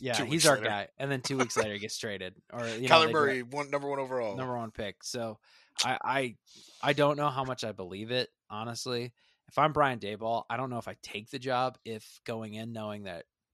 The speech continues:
Speaker 1: Daniel Jones is gonna be my Q B, right?
Speaker 2: If they're
Speaker 1: Like
Speaker 2: hundred, yeah, like, which, like, I would take a job if Daniel, they're like, "Daniel Jo-, we want Daniel Jones to be your quarterback." I'd be like, "Okay." I'd be a little tentative, but I would probably still take it. Now, if I go into an interview and they're like, "Listen,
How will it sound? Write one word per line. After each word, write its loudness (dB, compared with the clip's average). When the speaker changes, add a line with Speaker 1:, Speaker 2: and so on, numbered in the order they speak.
Speaker 1:
Daniel -6
Jones -8
is -8
gonna -12
be -16
my -14
Q -12
B, -14
right? -6
Speaker 2:
If -4
they're 6
Speaker 1:
Like 4
Speaker 2:
hundred, 0
yeah, 4
like, 2
which, 4
like, 4
I 8
would 0
take 4
a 0
job 6
if -6
Daniel, -2
they're 0
like, 2
"Daniel -2
Jo-, -6
we -8
want -4
Daniel -8
Jones -8
to -6
be -14
your -14
quarterback." -10
I'd -8
be -2
like, 2
"Okay." -2
I'd -8
be -2
a -2
little -2
tentative, -4
but -2
I 2
would -8
probably -10
still -8
take -10
it. -6
Now, 0
if 0
I 4
go 2
into -2
an -4
interview -4
and -6
they're -4
like, -6
"Listen, -6